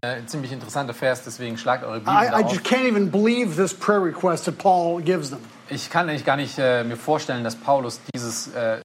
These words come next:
Speaker 1: dass, dass er das macht, dass er für so etwas betet.
Speaker 2: He says, "Pray on my behalf."
Speaker 1: Er sagt, ähm, „Betet für mich.“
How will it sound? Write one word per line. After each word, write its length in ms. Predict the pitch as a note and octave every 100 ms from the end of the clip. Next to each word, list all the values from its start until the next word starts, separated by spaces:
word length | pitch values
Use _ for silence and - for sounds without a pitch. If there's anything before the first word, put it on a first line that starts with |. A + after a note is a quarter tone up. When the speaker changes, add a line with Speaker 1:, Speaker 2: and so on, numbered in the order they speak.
| -
Speaker 1:
dass, 200 | - -
dass 140 | C3+
er 40 | B2+
das 180 | B2+
macht, 260 | A#2+ D#3+ - - - -
dass 140 | B2
er 60 | A#2
für 120 | C3
so 140 | A#2+ D3+
etwas 260 | - A2
betet. 480 | G#2+ C3 C#3+ A#2 - -
Speaker 2:
He 100 | -
says, 260 | G3+ A#3 A3+
"Pray 180 | A#3 B3+
on 80 | C4+
my 140 | B3
behalf." 600 | A#3 A3+ G3+ G3+ A#3 - - - - - - - -
Speaker 1:
Er 140 | C#3+ C3
sagt, 440 | D#3 D#3 E3 -
ähm, 640 | C#3+ C#3+ C#3+ C#3+ C#3+ D3 D3 C#3+ A#2
„Betet 560 | E3 G3 E3+ D#3 - - - -
für 120 | C#3
mich.“ 520 | A#2+ C3 D#3 E3 -